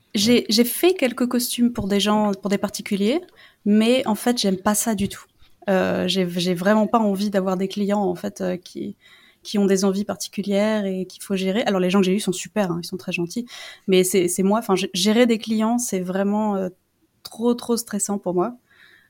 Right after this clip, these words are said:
Speaker 1: Et donc, euh, et donc, non, je l'ai fait dans l'optique, je fais de la création de contenu,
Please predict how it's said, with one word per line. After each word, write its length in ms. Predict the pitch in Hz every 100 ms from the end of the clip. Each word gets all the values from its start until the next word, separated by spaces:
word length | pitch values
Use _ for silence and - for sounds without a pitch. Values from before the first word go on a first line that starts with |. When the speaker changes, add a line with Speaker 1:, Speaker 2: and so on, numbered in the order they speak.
| _
Speaker 1:
Et 120 | 202 196
donc, 300 | 196 190 190
euh, 800 | 180 180 175 180 180 - - 107 -
et 140 | 202
donc, 240 | 196 202
non, 140 | 226 220
je 100 | 202
l'ai 80 | 196
fait 380 | - 247 262
dans 180 | 214 202
l'optique, 720 | 202 214 - - 269 - - -
je 120 | -
fais 80 | 226
de 40 |
la 100 | 208
création 380 | 196 208 202 226
de 60 | 214
contenu, 360 | 220 202 196